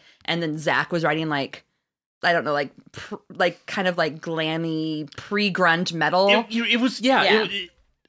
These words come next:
Speaker 2: whatever he was doing was very weird to place into any kind of continuum of what was popular music at that time, because he's wearing these, like, sparkly sh-, shirts with, with his chest
Speaker 1: Harem
Speaker 2: mostly
Speaker 1: pants.
Speaker 2: exposed.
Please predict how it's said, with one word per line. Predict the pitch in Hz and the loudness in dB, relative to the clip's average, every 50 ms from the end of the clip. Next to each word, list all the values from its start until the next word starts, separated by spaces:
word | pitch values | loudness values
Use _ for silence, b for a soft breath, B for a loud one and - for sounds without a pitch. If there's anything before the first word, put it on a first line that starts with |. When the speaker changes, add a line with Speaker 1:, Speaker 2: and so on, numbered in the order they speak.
| _ - | _ -4
Speaker 2:
whatever | 160 147 190 202 233 269 285 302 | 2 4 6 6 8 6 6 4
he | 247 202 - 202 202 | 2 2 4 4 4
was | 214 208 196 151 139 | 4 4 2 0 2
doing | - 147 151 170 175 180 175 165 | 2 4 4 4 4 4 2 2
was | 147 127 113 | 0 0 0
very | 110 135 139 143 151 147 | 2 4 4 4 4 4
weird | 131 117 120 123 123 120 120 | 2 0 0 0 0 0 -2
to | - | -6
place | - - - 120 113 113 113 143 - - - - - - | -10 -8 -4 -2 -2 0 0 -2 -4 -8 -10 -12 -8 -4
into | 135 123 120 123 127 123 120 _ - - - - 120 117 117 117 113 110 107 104 113 - _ _ _ _ _ _ _ _ _ _ _ _ - | -2 -2 -2 -2 -4 -8 -8 _ -14 -14 -10 -8 -6 -6 -4 -4 -6 -6 -6 -8 -10 -12 _ _ _ _ _ _ _ _ _ _ _ _ -4
any | 135 139 147 | -2 -2 -2
kind | 139 - 160 143 143 | -4 -4 -2 -2 -2
of | 127 - | -4 -4
continuum | - 127 113 - - 120 123 131 143 139 | -8 -10 -8 -6 -6 -6 -4 -4 -4 -4
of | 127 117 - | -4 -4 -4
what | - 107 | -6 -6
was | - 120 - | -6 -8 -6
popular | - - 123 120 - 127 117 | -4 -2 -2 -2 -2 -4 -6
music | 113 113 113 107 175 165 | -4 -4 -6 -6 -8 -8
at | - 175 | -6 -4
that | 202 185 185 | -4 -4 -2
time, | - 196 196 202 202 | -2 -2 -2 -2 -4
because | 180 156 - 147 - | -6 -6 -8 -6 -6
he's | 180 156 175 | -4 -2 -2
wearing | 170 175 165 | 0 0 0
these, | 160 151 135 - | -2 -2 -2 0
like, | 147 131 120 110 - - B B B B B B | 0 0 0 -2 -4 -12 B B B B B B
sparkly | - - - - - - 165 151 175 202 208 - 214 214 214 214 208 | -6 -6 -4 -4 -2 2 4 4 4 4 4 2 2 2 4 2 0
sh-, | 196 - - - _ _ - | -2 -4 -8 -12 _ _ -6
shirts | - - - - 175 135 131 131 - - | -4 -2 0 2 2 2 2 0 -2 -2
with, | 147 147 139 139 143 - | 0 0 0 -2 -4 -4
with | - 139 139 | -4 -2 -2
his | 143 139 - | -2 -4 -2
chest | - - 156 190 320 | 0 2 2 4 6
Speaker 1:
Harem | 359 415 466 | 6 6 8
Speaker 2:
mostly | 494 523 339 285 269 | 8 6 6 4 4
Speaker 1:
pants. | 240 240 208 | 4 4 4
Speaker 2:
exposed. | 202 - 117 123 - - - | 4 4 2 0 -4 -6 -10